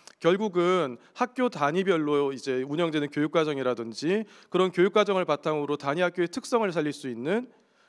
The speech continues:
그리고 좀 더 구체적으로 들어가서는 그 학교 학생 한 명 한 명의 개별화 교육을 담당할 수 있는 그러한 과목들이 신설돼야 된다라고 저는 생각을 합니다.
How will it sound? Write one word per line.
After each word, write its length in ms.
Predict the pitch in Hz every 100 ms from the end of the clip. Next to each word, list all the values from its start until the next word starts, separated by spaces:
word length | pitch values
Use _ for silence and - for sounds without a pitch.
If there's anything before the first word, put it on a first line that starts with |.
| -
그리고 180 | 180
좀 220 | 175 226 220
더 80 |
구체적으로 560 | 214 175 214 214 202 185
들어가서는 540 | 156 147 139 151 151 143 - -
그 140 | - 180
학교 320 | 214 - 214
학생 300 | 214 214 202
한 180 | 226 233
명 120 | 214
한 120 | 190
명의 240 | 170 160
개별화 400 | 156 151 180 202
교육을 480 | 190 156 135 123 110 - - -
담당할 420 | 139 156 170 170
수 180 | - 135
있는 320 | 120 123 113 - _ -
그러한 320 | 185 208 196
과목들이 420 | 156 160 - 160
신설돼야 560 | 160 220 226 208 160 156
된다라고 460 | 135 131 127 127
저는 180 | 131 127
생각을 360 | 151 160 147 139
합니다. 360 | 143 123 113